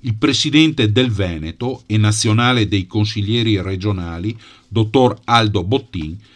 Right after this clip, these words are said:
e il Vicepresidente Vicario dell'Associazione Ex Parlamentari, onorevole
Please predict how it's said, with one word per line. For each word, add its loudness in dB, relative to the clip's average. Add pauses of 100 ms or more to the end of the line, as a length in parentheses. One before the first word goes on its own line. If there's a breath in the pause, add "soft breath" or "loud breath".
(120 soft breath)
e -2
il 2
Vicepresidente 0
Vicario 0
dell'Associazione -2
Ex -4
Parlamentari, -4 (320 loud breath)
onorevole 2